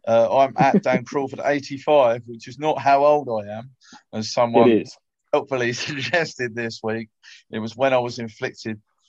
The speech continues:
Speaker 1: upon the rest of you in terms of my year of birth. Right, so Alan, Frankie and I have got you through that, uh, little period. Um, hopefully you'll enjoy listening to this, uh, when we put it out, and perhaps it's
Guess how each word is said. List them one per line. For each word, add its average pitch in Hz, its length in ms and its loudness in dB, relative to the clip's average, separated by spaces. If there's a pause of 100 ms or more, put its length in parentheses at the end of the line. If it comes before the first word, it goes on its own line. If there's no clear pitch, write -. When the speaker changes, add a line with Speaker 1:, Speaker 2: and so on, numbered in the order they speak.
(180)
Speaker 1:
upon 113 320 -4
the 110 80 -4
rest 123 300 -4
of 107 80 -16
you 104 140 -10
in 101 100 -12
terms 107 340 -6
of 101 100 -18
my 104 380 -10 (220)
year 110 340 -6
of 104 100 -14
birth. 98 400 -10 (320)
Right, 117 300 2
so 120 340 2 (400)
Alan, 151 360 2
Frankie 143 400 -4
and 131 100 -4
I 135 140 2
have 123 140 -6
got 151 180 -6
you 127 100 -18
through 147 300 -4
that, 113 180 -6 (560)
uh, 107 160 -4
little 117 260 -6
period. 123 600 -6 (240)
Um, 107 400 -4
hopefully 127 480 -2
you'll 117 120 -8
enjoy 113 280 -8
listening 110 480 -10
to 101 80 -14
this, 104 340 -10 (340)
uh, 101 220 -6
when 107 240 -6
we 104 120 -8
put 104 200 -10
it 85 100 -6
out, 107 260 -4
and 107 100 -14
perhaps - 360 -4
it's - 260 -12